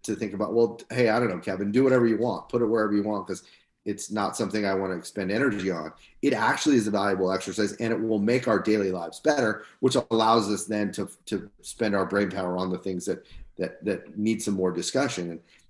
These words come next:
I, I love that process of it. And, and, uh,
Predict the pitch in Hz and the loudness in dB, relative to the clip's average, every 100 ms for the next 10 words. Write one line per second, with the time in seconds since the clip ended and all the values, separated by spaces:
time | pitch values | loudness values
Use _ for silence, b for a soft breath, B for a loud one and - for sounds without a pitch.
0 | - 120 196 - 110 101 107 92 - - | -2 2 2 0 -2 2 2 0 -4 -8
1 | 71 - 76 - 76 78 80 - 90 82 | -8 -8 -12 -10 -10 -10 -10 -12 -10 -10
2 | 76 76 76 73 | -10 -12 -12 -14